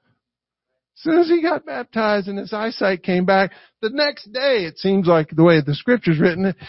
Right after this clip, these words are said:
it's like the next day he went out and just boldly preaching Jesus. And I'm going, "Wait a minute. How did he, how did he do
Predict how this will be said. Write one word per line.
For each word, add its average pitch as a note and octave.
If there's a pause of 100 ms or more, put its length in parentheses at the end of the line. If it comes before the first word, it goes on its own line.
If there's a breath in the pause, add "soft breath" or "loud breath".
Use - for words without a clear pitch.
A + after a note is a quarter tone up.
(100)
it's A3+
like B3
the C4
next D#4
day D4+
he A#3
went C4
out C4+
and A#3+
just A#3+
boldly C4
preaching B3+
Jesus. C#4
And G3+
I'm A#3+
going, A#3
"Wait G4+
a F#4
minute. F#3 (1120)
How F4
did G4
he, F#4 (240)
how F4+
did F#4
he F#4
do F#4+